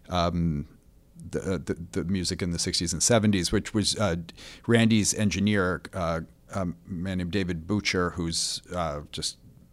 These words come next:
just really, uh, uh, so brilliant musically, and he, he sort of studied it, and, and we, he, he had these ribbon mics which would bring in more of the room,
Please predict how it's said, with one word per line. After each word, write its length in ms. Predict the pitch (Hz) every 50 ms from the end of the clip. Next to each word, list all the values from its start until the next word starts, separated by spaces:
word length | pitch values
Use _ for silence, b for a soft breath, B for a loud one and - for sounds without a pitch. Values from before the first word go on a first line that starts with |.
| - 120 -
just 260 | - 87 82 - -
really, 420 | 82 82 80 80 80 78 76 - - b b b b b b b b b b b - -
uh, 300 | 87 87 76 69 69 69 - - - - - - - - - - - - - -
uh, 240 | - 80 69 67 64 62 69 - - - - - - -
so 180 | - - 92 80
brilliant 720 | 76 - - - - 92 80 - 113 107 101 101 90 76
musically, 520 | 90 92 92 85 98 90 - - 90 82 80
and 140 | 80 87 85
he, 440 | - - 117 113 110 107 101 95
he 440 | 87 - - - 131 135 131 123 117
sort 220 | 107 - - 104 87
of 80 | 87
studied 460 | - - - 131 120 120 120 113 95
it, 100 | 95 87
and, 240 | 90 92 90 87 85 - -
and 320 | - 113 98 92 90 87 - B B B B B B B B B -
we, 340 | 113 110 110 101 98 92 - - - - 120 107 - - - - - -
he, 340 | 71 69 76 - 107 90 90
he 380 | - - - 110 95 90 87 82 - - - - - - - - - -
had 220 | - 113 104 87
these 160 | 87 92 82
ribbon 300 | 90 104 107 95 107 101
mics 320 | 95 87 87 82 - - -
which 220 | 92 - - -
would 380 | 104 92 82 - - 113 98 85
bring 260 | 123 127 123 123 120
in 120 | 110 104
more 220 | 104 101 101 98 95
of 140 | 90 87 92
the 80 | 95
room, 520 | 92 98 107 110 110 101 87 82 80 80